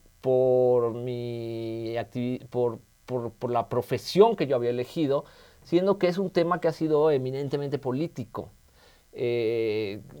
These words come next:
digamos, la historia es, eh, de la, de las drogas es milenaria,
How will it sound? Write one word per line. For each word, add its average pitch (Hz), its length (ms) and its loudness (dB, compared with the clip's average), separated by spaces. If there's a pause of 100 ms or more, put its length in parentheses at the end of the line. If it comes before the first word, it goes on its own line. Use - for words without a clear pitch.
(120)
digamos, 127 460 -4 (600)
la 110 120 -10
historia 156 560 6
es, 131 440 -2
eh, 113 320 -8
de 110 180 -6
la, 101 380 -2
de 107 140 -8
las 98 220 -8
drogas 143 420 4
es 120 400 -8
milenaria, 165 760 2